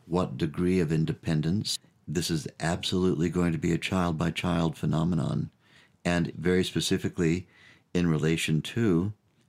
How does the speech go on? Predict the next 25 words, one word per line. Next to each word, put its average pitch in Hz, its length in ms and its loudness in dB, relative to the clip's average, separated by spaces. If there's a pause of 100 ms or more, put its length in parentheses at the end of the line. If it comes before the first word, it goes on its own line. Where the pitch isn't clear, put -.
(200)
our 80 160 0
style 85 340 0
of 82 140 -2
parenting 92 500 0
with 131 320 -2
each - 220 -2
of 69 80 -10
those 73 200 -4
children, - 400 -6
because - 320 -6
our 82 100 0
style 90 280 -2
of 82 120 -6
parenting 90 460 0 (520)
is 87 220 0
different 101 380 -4
with 82 160 -4
every 78 220 0
child. - 540 -4 (540)
Overall, 92 760 2
of 82 200 -2
course, 95 520 0 (460)
our 87 120 2
goal 92 340 2
is 80 340 2